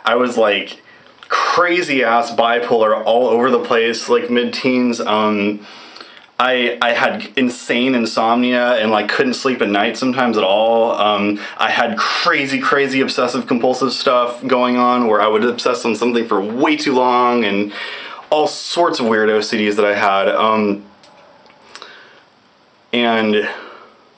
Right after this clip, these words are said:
so all that stuff I thought was, like, unique to me. It's not unique to me. All those weird shit was, um, totally Asperger stuff.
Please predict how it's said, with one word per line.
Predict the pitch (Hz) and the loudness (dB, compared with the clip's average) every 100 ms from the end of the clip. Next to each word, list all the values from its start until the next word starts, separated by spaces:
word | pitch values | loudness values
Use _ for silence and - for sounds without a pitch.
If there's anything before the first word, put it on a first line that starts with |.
| _ _ _ _ _ _ _ _ - | _ _ _ _ _ _ _ _ -10
so | - 147 139 | 0 0 2
all | 127 160 | 2 2
that | 175 | 0
stuff | - 151 | 0 0
I | 143 | 0
thought | 143 135 | 0 2
was, | 123 120 | 0 0
like, | 117 113 | 0 0
unique | 113 120 - | 0 -2 -2
to | |
me. | 120 107 | -2 0
It's | 101 139 | -2 0
not | 151 131 | 0 2
unique | 117 107 104 | 0 -2 -2
to | |
me. | 98 - - - | -4 -6 -12 -4
All | 123 143 | 0 2
those | 165 160 | 2 0
weird | 117 123 139 135 110 | 0 0 0 0 -2
shit | - - 139 117 123 | -6 -2 -2 -2 -2
was, | 117 113 104 | 0 0 0
um, | 104 104 98 95 - - - - | 2 2 0 -4 -10 -20 -18 -8
totally | - 156 151 139 | -2 0 2 2
Asperger | 120 110 139 - 120 98 95 | 2 2 0 0 0 0 -2
stuff. | - 92 90 | 0 0 -2